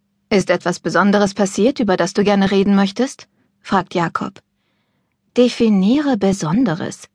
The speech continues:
denkt Linnea und fixiert ein blaues Dreieck, das über seinem rasierten Schädel schwebt. "Nicht direkt." Jakob nickt und sagt nichts mehr.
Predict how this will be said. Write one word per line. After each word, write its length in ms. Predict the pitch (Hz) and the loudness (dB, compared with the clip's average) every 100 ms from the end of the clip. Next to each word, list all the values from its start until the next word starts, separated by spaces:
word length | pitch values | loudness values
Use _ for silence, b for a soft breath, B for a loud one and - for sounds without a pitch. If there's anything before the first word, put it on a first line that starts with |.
| _ _ _ _ | _ _ _ _
denkt 220 | 240 208 208 | -2 0 2
Linnea 420 | 208 202 214 214 | 2 4 4 4
und 140 | 180 | 2
fixiert 460 | - 202 - 269 247 | -2 -8 -2 0 0
ein 100 | 214 | 2
blaues 320 | 208 226 208 | 2 2 0
Dreieck, 400 | 202 214 220 180 | 0 2 2 -2
das 180 | 175 - | -6 -4
über 240 | 196 190 | -2 0
seinem 280 | 185 180 175 | 0 0 0
rasierten 440 | 175 175 190 190 | -2 0 -2 0
Schädel 380 | 175 196 190 170 | -2 0 0 -2
schwebt. 460 | - 160 131 - - _ _ _ _ _ _ _ _ _ _ | -4 -6 -8 -10 -20 _ _ _ _ _ _ _ _ _ _
"Nicht 280 | 254 254 - | 2 2 4
direkt." 540 | 220 190 190 196 - - _ _ _ _ _ _ _ _ _ - | 2 4 0 -2 -16 -20 _ _ _ _ _ _ _ _ _ -4
Jakob 440 | 226 220 247 233 | 0 2 0 2
nickt 300 | 233 277 - | 2 2 0
und 160 | 226 208 | -2 0
sagt 240 | 214 - | -2 0
nichts 320 | 214 - - | -2 -2 -8
mehr. 220 | 165 - | -8 -8